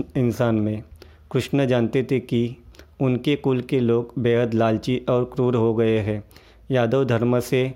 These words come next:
विमुख हो गए थे एवं शक्ति और संपन्नता के मद में अंधे हो गए थे। श्यामंतक मणि के ही चक्कर के, चक्कर में अक्रूर जैसे महारथी ने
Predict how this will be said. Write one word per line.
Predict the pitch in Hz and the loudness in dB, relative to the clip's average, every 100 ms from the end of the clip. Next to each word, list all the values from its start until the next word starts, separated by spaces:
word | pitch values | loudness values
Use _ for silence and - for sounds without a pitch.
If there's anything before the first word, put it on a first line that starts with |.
| - - - 135 | -12 -20 -10 -2
विमुख | 123 127 143 | 0 0 0
हो | 123 120 | 0 2
गए | 117 113 | 2 2
थे | 110 110 110 - - | 0 -2 -4 -4 -2
एवं | 123 127 | 0 0
शक्ति | 120 120 - - 131 | -2 -4 -4 -2 0
और | 123 | 0
संपन्नता | 123 117 110 - 127 123 123 120 127 120 | 0 -2 -2 -2 0 0 -2 -2 -2 -2
के | 117 127 127 - - _ 131 | 0 -2 -2 -6 -20 _ -2
मद | 131 120 | 0 0
में | 117 113 120 - | 0 0 -2 -2
अंधे | 123 113 131 | 0 2 2
हो | 120 113 | 2 2
गए | 110 107 | 2 0
थे। | - 113 117 - - - - - - - - - - - - - - | -2 -6 -8 -16 -20 -20 -20 -20 -20 -20 -20 -20 -20 -20 -20 -20 -20
श्यामंतक | - 131 120 127 131 139 139 | -2 0 2 0 0 -2 0
मणि | 127 117 117 123 123 - - - | 0 2 2 0 -6 -16 -20 -4
के | 143 | 0
ही | 123 135 | 0 0
चक्कर | 131 127 - 139 123 | -2 -4 -2 -2 -2
के, | - 131 135 - _ _ _ _ - | 0 0 0 -6 _ _ _ _ -6
चक्कर | 131 - 131 | -4 -2 0
में | 123 123 123 - | 2 2 0 -2
अक्रूर | 123 139 131 120 | -4 0 0 2
जैसे | 117 113 127 | 0 0 0
महारथी | 120 113 120 117 - 113 | 2 2 2 0 0 0
ने | 113 | 0